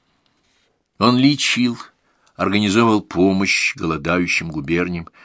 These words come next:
был заведующим холерным участком, строил школы, больницы, укомплектовывал общественные библиотеки, выступал с обращениями о помощи и сам лично помог сотням людей в их нуждах и бедах.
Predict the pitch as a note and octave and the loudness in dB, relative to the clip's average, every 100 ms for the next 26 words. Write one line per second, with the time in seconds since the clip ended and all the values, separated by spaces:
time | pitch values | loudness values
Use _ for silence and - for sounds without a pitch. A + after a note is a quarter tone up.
0 | - - A2 A#2+ G2+ A#2 B2 B2 A#2+ - | -20 -2 4 4 6 6 6 4 0 -2
1 | A#2 A2+ A2 A2+ A2+ A2 - G2+ - - | -2 0 0 2 0 -2 -2 -2 -4 -14
2 | - _ _ _ _ _ _ - - C#3+ | -20 _ _ _ _ _ _ -16 2 4
3 | D3 C#3 - - A#2+ A#2 A2 G2+ - F2+ | 6 4 -2 0 2 4 2 -2 -2 0
4 | F2 F#2 - - _ _ _ G2+ - G#2+ | 0 -4 -6 -8 _ _ _ -10 -8 -4
5 | A#2 - C3+ C3 B2+ B2+ - - G#2+ - | -6 0 4 4 4 0 -10 -4 -2 0
6 | - B2+ B2 A#2 A2+ A2 A2 G#2+ - G2+ | 2 2 0 -2 0 0 0 0 0 2
7 | F#2 - D#2+ _ _ - F#2+ - A2 A2 | 0 -4 -20 _ _ -12 -10 -4 -2 -2
8 | - G#2 F#2+ - A2 G2+ G2+ - G2+ A2 | -2 -2 -2 -2 -2 -2 -2 -2 -2 -2
9 | F#2+ - - - - - F#2+ F#2 - D#3+ | -2 -6 -10 -20 -20 -8 -6 -4 0 2
10 | B2+ E2+ F#2 C3 C3+ - - F#2+ G2 - | 2 -2 -2 0 0 -2 -6 -6 -6 -4
11 | F3 E3 D#3+ C#3+ B2 A2+ F2 _ _ _ | -4 -4 -4 -6 -4 -4 -6 _ _ _
12 | _ F#2+ - A#2 G#2+ F2 - E2 E2+ E2+ | _ -10 -10 -10 -10 -10 -10 -8 -8 -10
13 | - | -14